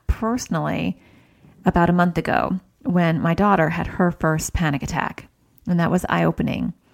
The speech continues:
and very sad. So that's why I want to talk about this today, because I feel like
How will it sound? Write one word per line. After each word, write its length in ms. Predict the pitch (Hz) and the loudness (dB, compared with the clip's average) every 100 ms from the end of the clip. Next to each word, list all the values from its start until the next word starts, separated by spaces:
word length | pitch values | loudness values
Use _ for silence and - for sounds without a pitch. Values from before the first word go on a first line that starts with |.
| _ _ - | _ _ -4
and 420 | 185 175 175 175 | 0 2 0 -2
very 220 | - 151 160 | -4 -6 -6
sad. 500 | - - - - - _ _ | -8 -10 -10 -12 -16 _ _
So 360 | - 170 151 156 - _ _ _ _ _ - - _ - - | -4 0 2 0 -8 _ _ _ _ _ -20 -20 _ -20 -4
that's 240 | 294 294 | 0 2
why 80 | 277 | 2
I 40 | 240 | 2
want 140 | 233 | 2
to 60 | 220 | 2
talk 140 | 185 | 0
about 160 | 175 165 | 0 0
this 160 | 160 | -2
today, 400 | - - - - | 0 0 0 -4
because 280 | - - 196 | -6 -2 0
I 60 | 202 | 0
feel 200 | - 233 | 2 2
like 260 | 214 208 | 2 0